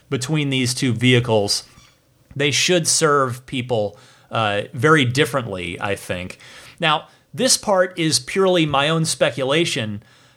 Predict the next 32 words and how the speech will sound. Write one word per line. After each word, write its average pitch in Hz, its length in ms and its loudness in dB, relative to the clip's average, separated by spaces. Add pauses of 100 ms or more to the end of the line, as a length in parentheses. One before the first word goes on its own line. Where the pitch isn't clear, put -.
(100)
but 147 120 0
I 147 100 2
have 277 360 -2
to 202 80 2
wonder 202 400 2
now 127 440 2
if 135 200 -4
this 185 280 2
could 233 380 0
mean 180 500 0 (400)
that 160 280 -2
the 165 320 0
long-anticipated 170 1500 2 (260)
long-range 143 1160 2
rear-wheel 135 680 0
drive 107 360 2
variant 107 480 0
that 117 120 0
I 107 100 2
touched 120 340 -2
on 117 140 2
a 107 60 -2
moment 110 240 -2
ago, 107 360 0 (540)
I 135 80 0
wonder 285 320 0
if - 200 -2
that 196 280 -2 (100)
might 147 400 -4
not 175 260 0
happen 226 520 0
now. 92 380 -8